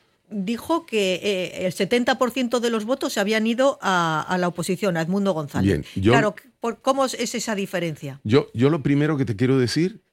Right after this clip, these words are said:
Speaker 2: es lo que yo ayer le dije a la señora cónsul del Consulado de Venezuela en Bilbao.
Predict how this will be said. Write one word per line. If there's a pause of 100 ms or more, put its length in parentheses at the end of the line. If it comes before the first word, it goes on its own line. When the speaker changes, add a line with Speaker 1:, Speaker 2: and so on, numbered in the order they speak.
(640)
Speaker 2:
es
lo
que
yo
ayer (800)
le
dije (500)
a
la
señora
cónsul (380)
del
Consulado
de
Venezuela
en
Bilbao.